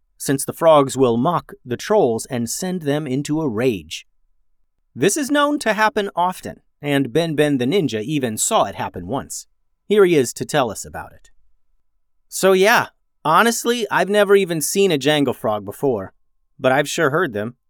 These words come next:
One time I was down in the southern swamps gathering some information on the Crooked Wizard's Tower down there. As you know, lots of different people have lived there. Sometimes it's abandoned, and other times there's some traveler or another living there.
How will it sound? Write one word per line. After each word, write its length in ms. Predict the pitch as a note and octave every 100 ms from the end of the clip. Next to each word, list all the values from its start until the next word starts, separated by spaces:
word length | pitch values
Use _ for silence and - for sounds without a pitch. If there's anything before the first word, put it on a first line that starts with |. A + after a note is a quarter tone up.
| _ _ _ _ -
One 260 | C#3 D4
time 280 | C#4+ G#3+ F3
I 80 | D#3+
was 160 | C#3+
down 240 | - D#3 D#3+
in 80 | C3+
the 80 |
southern 440 | A#2+ - D#3+ D3 A#2+
swamps 600 | - - C3+ G#2+ C3 -
gathering 480 | A#2+ B2+ D3 C#3+ C3+
some 220 | - B2
information 640 | C#3 D3 C3+ C#3 C#3 C#3+
on 160 | C3 B2
the 60 | A2
Crooked 340 | - D#3+ B2+
Wizard's 420 | C3+ C3+ B2 A2
Tower 340 | - A2 F#2+ F#2
down 300 | F#2+ F2 F2
there. 280 | F2 E2+ _ _ _ _ _ _ _
As 300 | - B2 A2+
you 140 | B2+ A#2+
know, 260 | C3 A#2
lots 480 | G#2 G#2 B2+ B2 -
of 140 | A#2 A#2+
different 320 | C3+ A2+ G2+
people 320 | D#3 C#3+ G#2+
have 100 | G#2
lived 300 | F3 F#3+ C3
there. 320 | A#2 A2+ G#2+ - _ _
Sometimes 540 | - A3 G3+ G3 F3 D3
it's 180 | C#3 -
abandoned, 640 | C#3 A3+ A3+ G#3+ A3+ A3 - _ _
and 120 | F#3
other 180 | G3+ F3+
times 420 | - E3 D#3+ D3+
there's 200 | D3 C#3+
some 220 | - C3
traveler 600 | A2+ - D3 B2 G#2+ G2+ A2
or 160 | G#2+
another 440 | G#2 A2+ A2+ G2 F#2
living 340 | F#2+ F#2 F#2+
there. 260 | G2 A#2+